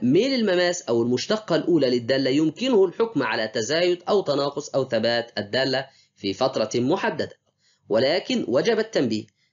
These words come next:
على أنه لا يتحقق هذا الكلام إلا بتحققه في جميع نقاط الفترة المفتوحة وليس لنقطة واحدة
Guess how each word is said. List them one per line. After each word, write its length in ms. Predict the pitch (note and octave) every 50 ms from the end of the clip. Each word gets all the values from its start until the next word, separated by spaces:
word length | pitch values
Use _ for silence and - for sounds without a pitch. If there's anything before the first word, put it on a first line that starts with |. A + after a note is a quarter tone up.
| _ -
على 200 | - A2+ C#3+ D3+
أنه 500 | - - C#3+ D3 D3+ E3 D#3+ E3 E3+ - -
لا 240 | B2 A#2+ B2 D3 F#3
يتحقق 840 | A#3 B3+ B3 A#3+ - F#3+ - F3 E3 - - - D3+ D3+ - - - _
هذا 380 | - G#2 A#2+ D3 F#3+ A3+ G#3 A#3+
الكلام 480 | A#3 - - G#3 G#3 A3 A3+ A3+ - - -
إلا 300 | D#3+ F#3 E3+ F3 F3 E3
بتحققه 760 | C#3+ C#3+ C3+ - B2+ A2 - B2 - - D3 - - D3 C#3
في 200 | C3 - A#2+ A#2+
جميع 480 | A2+ A#2+ A#2 A#2+ C#3 D#3+ F3+ G3 F#3 D#3+
نقاط 400 | C#3 A2+ - - C3+ D#3 - -
الفترة 360 | A2 G#2 - B2 B2 D#3 D#3+
المفتوحة 500 | D#3 - - - - F3 D3 - - _ _ _ _ _ _ _ _
وليس 540 | - B2 C#3+ D3 D#3 E3+ G#3 A#3 A3 - - B3 - - -
لنقطة 760 | A2+ A#2 A#2+ B2 - - - - D3 C#3 - D#3 D#3 D#3 -
واحدة 840 | - A2 - G2 - - - A#2+ A#2 A#2 - - B2 A#2 A#2+ A#2